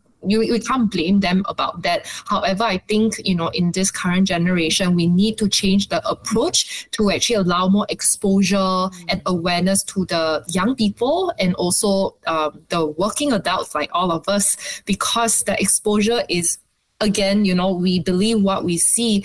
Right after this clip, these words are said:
Speaker 1: Um, and so then what are the opportunities that we allow the young people to actually be part of, um, in the education system? Because, um, a lot of the time, then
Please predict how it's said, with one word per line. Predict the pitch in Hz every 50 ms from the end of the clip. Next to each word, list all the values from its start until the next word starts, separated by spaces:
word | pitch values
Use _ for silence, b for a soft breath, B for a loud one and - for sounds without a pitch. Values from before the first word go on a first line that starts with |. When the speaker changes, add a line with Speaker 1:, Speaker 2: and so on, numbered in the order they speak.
| B B B B B
Speaker 1:
Um, | B 165 165 160 - -
and | 185 190 190
so | - - 202 196 190 185 -
then | 175 185 180 190 196 196 196 - _ _ _ _ - - - - _ -
what | - 247 247 -
are | - 196
the | 202 190 - 196
opportunities | 196 - 208 202 - - 185 185 185 - - 208 208 -
that | - 175 165
we | 175 - -
allow | - 175 165 156 165 180 190
the | 202 185 175
young | 170 175 175 175 196 196
people | - 190 - - 190 196 196
to | - - 185
actually | 156 - - 202 190
be | - 190 190
part | 190 - - - 196 196 196 - - -
of, | - 240 330 349 - -
um, | - 170 156 160 160 170 196 -
in | 190 175 165
the | 165 - 165
education | 165 202 202 202 - 185 175 - 196 196
system? | - - - 165 - - - 185 175 175 180 196 B B B B B B B
Because, | 233 214 202 - - 226 214 214 208 - - B B B B B
um, | - 185 180 185 -
a | - 214
lot | 220 262 277 254
of | 208
the | 175
time, | - - - 208 196 196 202 208 202 190
then | 190 185 190 196 196 202